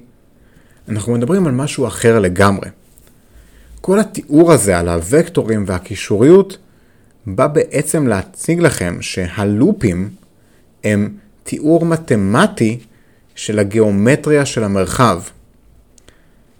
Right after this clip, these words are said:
בניגוד למיתרים שנמצאים במרחב, הלופים לא נמצאים במרחב. הם המרחב. המרחב עצמו מורכב מלופים.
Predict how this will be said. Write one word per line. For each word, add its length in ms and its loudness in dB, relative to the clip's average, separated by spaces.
בניגוד 440 6
למיתרים 600 4
שנמצאים 760 2
במרחב, 600 2
הלופים 500 0
לא 360 4
נמצאים 600 4
במרחב. 460 -4
הם 200 8
המרחב. 460 6
המרחב 580 -4
עצמו 640 -2
מורכב 460 -2
מלופים. 520 2